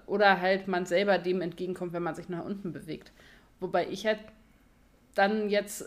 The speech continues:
in diesem Moment überlege, okay, warum, also woher kommt das? Weil letztendlich gibt's ja keinen pragmatischen Grund, warum muss Böses von unten kommen. Also theoretisch hätte das Starship U K sich auch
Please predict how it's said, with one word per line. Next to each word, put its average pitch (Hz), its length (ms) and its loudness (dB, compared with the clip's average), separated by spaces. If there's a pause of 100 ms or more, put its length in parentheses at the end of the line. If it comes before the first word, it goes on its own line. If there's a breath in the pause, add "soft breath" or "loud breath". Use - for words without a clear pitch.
(180)
in 190 100 -4
diesem 196 200 -2
Moment 202 260 -2
überlege, 190 280 -2
okay, 180 220 -6
warum, 185 320 -2 (1160)
also 175 160 -6
woher 170 180 -4
kommt 196 480 -4
das? 285 300 -4
Weil 208 320 2
letztendlich 202 480 -4
gibt's 220 180 -10
ja 214 80 0
keinen 208 240 0
pragmatischen 196 600 -2
Grund, 214 240 0
warum 190 380 4
muss 196 360 -4 (920)
Böses 190 320 -2
von 165 140 -4
unten 220 280 -2
kommen. 214 260 0
Also 175 260 -4
theoretisch 180 640 -4
hätte 180 200 -4
das 165 220 -8
Starship - 580 0
U 170 40 -10
K 208 260 -2
sich 180 240 -6
auch 165 260 -2